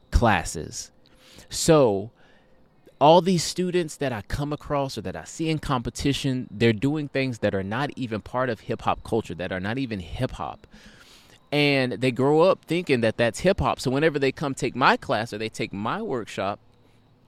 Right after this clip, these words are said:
then they're lost and they don't have the techniques. They don't have the foundations because you didn't teach them the foundations. They don't know the terminology because they weren't taught the terminology. And this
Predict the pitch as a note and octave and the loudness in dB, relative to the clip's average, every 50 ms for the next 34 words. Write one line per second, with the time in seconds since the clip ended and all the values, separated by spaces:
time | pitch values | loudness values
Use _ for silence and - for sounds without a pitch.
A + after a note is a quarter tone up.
0 | _ _ _ _ _ _ _ _ _ _ - B2 C3 C#3+ D3 C#3+ C3+ B2 A2+ A2+ | _ _ _ _ _ _ _ _ _ _ -2 2 4 6 6 6 4 4 4 2
1 | B2 C#3 D3+ C3 A#2 - - G#2+ G#2 G#2+ A2+ A2+ A#2+ A2+ G2+ A2 A#2+ A#2 G2+ F#2+ | 2 0 0 -2 -4 -6 -8 -6 -4 -4 -2 -2 -4 -4 -4 -4 -6 -6 -4 -6
2 | G2 - - C#3 B2 E2+ G2 A#2 A2+ G2 - - G2+ A2+ B2+ G2+ C#3+ D#3+ D3+ D3 | -8 -6 -4 -4 -4 -4 -4 -6 -6 -6 -4 -4 -2 -2 -2 -2 -2 -2 -2 -2
3 | D3 C#3+ - - C3+ C3+ C3 A#2+ B2+ C3+ C3 - - A#2+ G#2+ - G#2+ - - A2+ | -4 -4 -2 -2 0 0 2 2 2 2 2 0 -2 -6 -4 -4 -4 -2 -2 -4
4 | G2+ A2 A2+ G#2 G#2+ - E2 G2 - - - C#3+ - - - A#2+ G#2+ F#2+ G2 - | -4 -2 -4 -4 -4 -4 -6 -8 -10 -8 -8 -8 -6 -4 -4 -2 -2 -4 -6 -6
5 | - A2 G#2+ G2+ G2 F#2+ G#2 G2+ F#2 - F#2 F2 - - F#2 G#2 A#2+ B2 B2 - | -4 -2 -2 0 0 2 2 0 0 -4 -10 -12 -8 -6 -4 -2 -2 -2 -4 -6
6 | - - - - - - - - - _ _ _ _ - A2 A2+ B2+ C3+ C3+ C#3+ | -10 -16 -20 -20 -20 -20 -20 -20 -20 _ _ _ _ -6 -2 0 2 4 4 6
7 | C#3 B2+ B2 - - - A2 - - D3 C#3 C3 A#2+ A2+ A#2 C3+ D3 C#3+ A#2 G#2 | 4 4 2 0 -2 -4 -4 -4 -2 -4 -2 -2 -2 0 0 0 0 0 -2 -2
8 | G2+ G2 - - A2+ G2+ F#2 A#2 A2 A2 A2+ G#2+ - - - - A#2 A#2 A2+ - | -4 -6 -6 -4 -6 -4 -2 -2 -2 0 -2 -2 -2 -4 -2 0 0 0 0 0
9 | A2+ - - - A2 G#2 G2+ F#2+ F#2 G2 F#2+ F#2 F2 D#2+ D#2+ - E2 C#2+ A#1+ D#2 | -4 -8 -6 -8 -8 -6 -6 -4 -4 -4 -2 -4 -4 -6 -8 -12 -12 -12 -10 -10
10 | D#2 D2+ - - _ _ _ _ _ _ _ _ _ _ _ _ _ _ _ _ | -10 -12 -14 -18 _ _ _ _ _ _ _ _ _ _ _ _ _ _ _ _
11 | _ _ _ _ _ A#2+ G#2 C3 D#3+ F3 E3+ - - | _ _ _ _ _ 0 4 6 6 6 4 2 -4